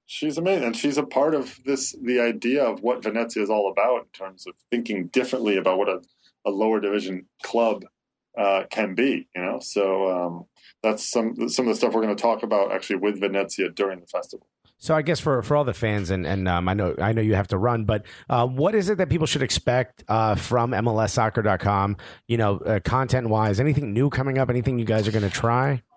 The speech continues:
Speaker 1: Hey, well, look, you guys are, uh, New York City F C fans, right?
Speaker 2: Yeah,
Speaker 1: So
Speaker 2: we talk about the whole league, though.
Speaker 1: Yeah, I know, but we just dropped a, a really cool documentary, short doc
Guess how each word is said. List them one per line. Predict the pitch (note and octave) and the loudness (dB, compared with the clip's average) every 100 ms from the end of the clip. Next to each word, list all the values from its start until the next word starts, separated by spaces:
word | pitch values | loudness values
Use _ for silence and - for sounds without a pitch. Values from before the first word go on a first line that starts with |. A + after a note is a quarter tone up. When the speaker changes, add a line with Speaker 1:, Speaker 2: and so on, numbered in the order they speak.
| _ _ | _ _
Speaker 1:
Hey, | G3 G3+ | -2 0
well, | G3 | 2
look, | A#3 - | 0 -2
you | F3 | 0
guys | F#3+ F3+ F3 | 2 2 2
are, | F3 E3 | 0 0
uh, | F#3 G3 | -4 -4
New | D3+ | 0
York | D#3 C#3+ | 0 0
City | - D3+ | 0 0
F | D3 | 0
C | - F3+ | -2 -4
fans, | C#3 C3 A2 F2+ G2 | -2 -2 -2 -2 0
right? | B2+ - - | 0 -2 -4
Speaker 2:
Yeah, | G2+ A#2+ | 2 2
Speaker 1:
So | C3+ C3 | 2 2
Speaker 2:
we | E3+ | 2
talk | G#3 F#3+ | 2 2
about | F3 | 2
the | B2+ | 2
whole | C3 B2 | 2 4
league, | G#2+ F#2+ D2 | 2 -2 -2
though. | C#2 G1+ - _ _ _ _ _ - | -4 -4 -10 _ _ _ _ _ -2
Speaker 1:
Yeah, | F3 | 0
I | F#3 F#3 | 2 2
know, | B2+ | 2
but | A2 C#3+ D#3+ - C#3 | 0 -2 -4 -10 -4
we | C#3+ C#3 | -2 -2
just | - D3+ D3+ | -2 -2 -2
dropped | - C#3+ C#3+ C#3 - - | 0 2 2 0 -6 -2
a, | C3 B2 - | 0 2 0
a | A#2 | -4
really | A2 C#3+ C#3+ C3+ | 0 0 0 -2
cool | - C3+ A#2 | -2 0 2
documentary, | B2+ B2 B2+ B2 B2 - A#2+ A#2 A#2 - | 0 0 -4 -8 -8 -2 0 2 0 -2
short | - C3+ C3+ - | 0 0 0 0
doc | C3 B2 - | 0 0 -2